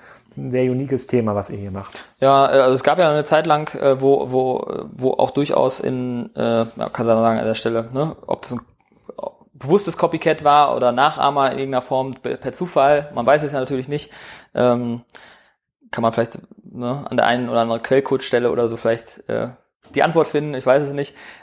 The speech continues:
Speaker 2: Ähm, äh, da gab's ja durchaus Leute, die mit dem gleichen Modell wie wir, ähm, V-C-Geld geraced haben, ja, und auch beachtliches V-C-Geld, ähm, äh, ge-, geraced haben, auch in Deutschland, ähm, auch in,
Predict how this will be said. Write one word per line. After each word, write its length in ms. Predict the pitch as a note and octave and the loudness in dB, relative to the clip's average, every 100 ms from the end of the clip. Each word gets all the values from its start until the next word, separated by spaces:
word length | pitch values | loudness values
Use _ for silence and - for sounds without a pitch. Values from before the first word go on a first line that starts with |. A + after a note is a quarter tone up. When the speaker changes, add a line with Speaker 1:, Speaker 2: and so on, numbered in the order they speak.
| - | -2
Speaker 2:
Ähm, 580 | C#3 C#3 C#3 C3+ B2+ C3 - - - _ _ _ _ _ _ - | 2 2 2 -4 -8 -12 -16 -20 -20 _ _ _ _ _ _ 0
äh, 320 | A2+ A2+ A2 | 4 4 4
da 140 | B2 | 2
gab's 180 | B2 D3 | 2 0
ja 60 | D3 | -2
durchaus 500 | D#3 E3 D3 - - | 0 0 0 -2 -2
Leute, 300 | C#3 D3+ D3 | 0 0 -2
die 80 | |
mit 80 | C#3+ | -4
dem 100 | C3 | 0
gleichen 220 | C3 C#3+ | 2 2
Modell 320 | D3+ C3 C3+ C3 | 0 2 2 0
wie 120 | B2 | -6
wir, 380 | C3+ D3 C#3+ - | 0 0 0 0
ähm, 320 | B2 A#2+ A#2+ | 0 0 -2
V-C-Geld 420 | A#2+ - D#3 B2 - | -4 -4 2 2 2
geraced 340 | A2 A2 - | 0 0 0
haben, 320 | A2+ C3+ G#3+ - _ - | 0 0 -2 -8 _ -8
ja, 140 | A2+ | -6
und 220 | C3+ B2 | -4 -2
auch 60 | A#2 | 0
beachtliches 580 | A#2 A#2+ - A#2 A#2+ - | 0 -2 -6 -10 -10 -10
V-C-Geld, 720 | A2+ B2+ A#2+ B2 D#3+ - - | -10 -8 0 0 0 -4 -8
ähm, 500 | B2+ B2+ B2 B2 - - | -4 -2 -4 -8 -10 -6
äh, 240 | A#2+ A#2+ | -4 -4
ge-, 200 | A#2+ A#2 | -6 -10
geraced 320 | - A#2+ A#2+ - | -6 -2 -2 0
haben, 160 | B2+ | -2
auch 120 | C3 | -2
in 60 | C3 | 0
Deutschland, 480 | A#2+ C3 - F3 - _ - _ _ | 2 2 2 -2 -4 _ -20 _ _
ähm, 240 | B2+ B2+ B2 | 0 2 2
auch 240 | C3 C3 | 2 2
in, 560 | - B2+ A#2+ A#2+ A#2 | -2 -6 -6 -6 -8